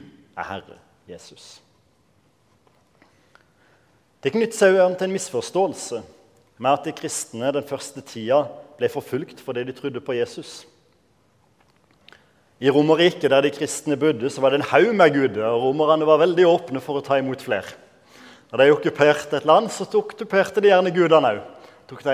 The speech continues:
med på kjøpet. Så med litt moderne begrep så kan vi si at de var veldig religiøst tolerante på den måten.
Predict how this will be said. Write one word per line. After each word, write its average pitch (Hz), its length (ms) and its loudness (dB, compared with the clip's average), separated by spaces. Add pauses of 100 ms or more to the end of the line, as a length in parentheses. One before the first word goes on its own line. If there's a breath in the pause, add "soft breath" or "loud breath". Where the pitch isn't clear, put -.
med 127 160 -4
på 135 140 -10
kjøpet. 110 340 -4 (1080 soft breath)
Så 127 200 -2 (120)
med 135 460 -4
litt 143 220 -8
moderne 147 360 2
begrep 156 400 4
så - 140 -16
kan 170 160 -4
vi 175 80 -2
si 156 140 2
at 180 120 0
de 185 80 -2
var 175 160 2
veldig 175 360 2
religiøst 143 480 -2
tolerante 113 640 -4 (180)
på 120 80 -4
den 98 160 -6
måten. 95 320 -14